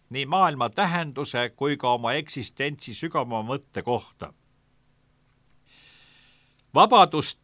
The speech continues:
tõest ei eksisteeri, sest ainult tõde teeb meid vabaks. Varro Vooglaid. See oli siis tema poolt kirjutatud sissejuhatus sellele raamatule.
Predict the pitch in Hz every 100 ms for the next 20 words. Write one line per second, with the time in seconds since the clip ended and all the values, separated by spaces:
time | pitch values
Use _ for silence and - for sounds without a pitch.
0 | 202 202 98 - - - - - 120 127
1 | 127 - 110 - - 147 139 101 78 -
2 | _ _ - 120 107 113 127 104 95 -
3 | 175 160 120 120 113 104 95 90 107 98
4 | 80 - - - _ _ _ 98 127 135
5 | 107 135 156 113 117 110 87 _ _ _
6 | - - _ _ - 233 208 175 139 -
7 | 185 147 120 120 - 131 131 107 95 -
8 | 90 - - 214 - 160 170 139 143 123
9 | 110 - 120 101 98 123 113 85 - 80
10 | 69